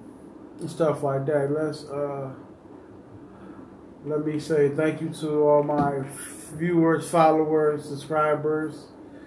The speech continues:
and loved ones, whatever, uh, not whatever, loved ones, et cetera. Appreciate y'all tuning in. Listen, y'all got comments, questions, leave it on the comments or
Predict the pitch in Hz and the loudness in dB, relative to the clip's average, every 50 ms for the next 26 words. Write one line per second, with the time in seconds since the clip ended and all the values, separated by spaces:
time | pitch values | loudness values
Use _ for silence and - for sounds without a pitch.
0 | - - - - - - - - - - - - 135 139 131 135 135 139 151 160 | -20 -20 -20 -20 -20 -20 -20 -20 -20 -16 -12 -10 -8 -6 -4 -4 -2 0 4 4
1 | 160 156 151 151 156 156 151 151 147 139 139 151 156 156 156 156 - 139 143 139 | 4 4 4 4 2 2 2 2 2 0 0 2 2 4 2 2 0 -2 -2 -2
2 | 135 135 135 131 139 143 139 143 139 139 139 139 143 151 151 156 151 151 151 151 | -2 -2 -2 -2 -2 0 2 2 2 2 2 0 0 2 2 2 0 0 0 0
3 | 147 143 143 - 139 151 139 135 - 165 160 151 151 - 160 160 156 - - - | -2 -2 -4 -8 -8 -8 -8 -4 0 0 0 0 0 -2 -4 -6 -6 -8 -10 -16
4 | - - - - - - - 165 160 - - 170 165 165 151 139 135 139 - 165 | -18 -20 -20 -20 -14 -4 -2 -2 0 0 0 -2 0 0 0 -2 -2 -4 -4 -4
5 | 151 147 147 147 151 156 156 151 151 147 156 160 156 135 135 135 131 143 143 139 | -2 -2 -2 -2 -2 -2 -2 -2 -2 0 2 0 0 0 -2 -2 -2 0 -2 0
6 | 139 147 139 131 - - 165 151 151 151 151 151 151 147 - - - - - - | 0 0 0 0 0 -2 0 0 2 2 0 -2 -4 -4 -6 -10 -16 -18 -18 -20
7 | - - - - - - - 165 156 147 147 - - 139 131 120 117 113 107 98 | -20 -20 -20 -20 -10 -4 0 0 0 0 -2 -4 -4 -4 -4 -4 -4 -6 -10 -12
8 | 98 - - - - - - - - - - 160 156 160 156 151 151 143 139 139 | -14 -16 -18 -18 -18 -18 -18 -18 -18 -8 -4 0 2 2 2 0 0 -2 -4 -4
9 | - 175 175 170 165 170 165 139 147 147 143 139 135 139 | -2 0 2 2 4 2 2 2 2 2 2 2 0 -4